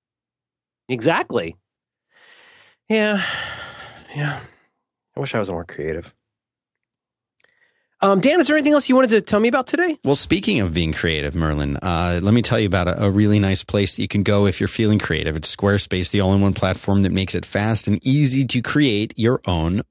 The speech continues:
Speaker 2: website. You know, if you want to go there and start a blog,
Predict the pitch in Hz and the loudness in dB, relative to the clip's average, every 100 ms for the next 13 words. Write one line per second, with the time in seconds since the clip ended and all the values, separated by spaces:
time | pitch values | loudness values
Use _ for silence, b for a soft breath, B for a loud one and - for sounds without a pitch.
0 | - - - - 67 67 - - _ _ | -4 -4 -2 -4 -6 -8 -14 -16 _ _
1 | _ _ 113 104 98 127 98 95 92 95 | _ _ 0 2 2 0 2 2 2 2
2 | 92 98 95 - 90 90 120 | 2 0 0 0 0 2 0